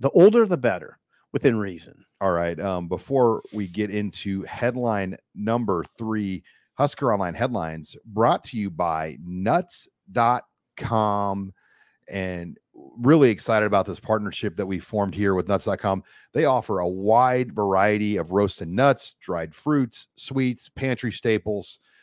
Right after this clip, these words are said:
Speaker 2: you name it. They even have coffee on their website, but,
Speaker 1: Mm.
Speaker 2: um, tons of great <laughs> items. And, uh, we're getting a new shipment in Friday, by the way, Sip.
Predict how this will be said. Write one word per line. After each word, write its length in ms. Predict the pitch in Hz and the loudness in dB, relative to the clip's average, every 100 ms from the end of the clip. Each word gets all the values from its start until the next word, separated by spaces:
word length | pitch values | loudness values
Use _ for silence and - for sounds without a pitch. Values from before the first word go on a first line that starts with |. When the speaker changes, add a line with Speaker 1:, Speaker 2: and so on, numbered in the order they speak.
| _ | _
Speaker 2:
you 180 | 104 131 | 0 2
name 300 | 120 117 98 | 2 0 0
it. 120 | 101 - | -4 -8
They 120 | 95 110 | -4 0
even 140 | 135 | 2
have 160 | 156 - | 0 2
coffee 340 | 120 139 87 | 2 2 -2
on 80 | 82 | -6
their 80 | 87 | -6
website, 380 | 85 - 90 | -6 -6 -4
but, 140 | 90 90 _ _ 185 | -4 -4 _ _ -2
Speaker 1:
Mm. 160 | 151 | 0
Speaker 2:
um, 280 | 92 87 85 - | 0 -4 -6 -6
tons 440 | - 180 214 - | 2 2 2 -2
of 220 | - 92 | -6 -8
great 460 | 85 104 104 156 - | -2 0 2 0 0
<laughs> 40 | - | 0
items. 560 | 113 117 107 104 92 | 2 4 2 -2 -4
And, 200 | 92 92 - _ _ - | -6 -6 -12 _ _ -4
uh, 160 | 92 90 | -2 0
we're 120 | 120 | 2
getting 200 | 185 165 | 4 4
a 40 | |
new 100 | 151 | 2
shipment 400 | 151 - 160 113 | 2 2 0 0
in 120 | 117 98 | -2 -2
Friday, 340 | 120 104 95 | 2 2 2
by 140 | 80 78 | 0 -8
the 60 | |
way, 140 | 80 78 | -8 -12
Sip. 220 | - | -12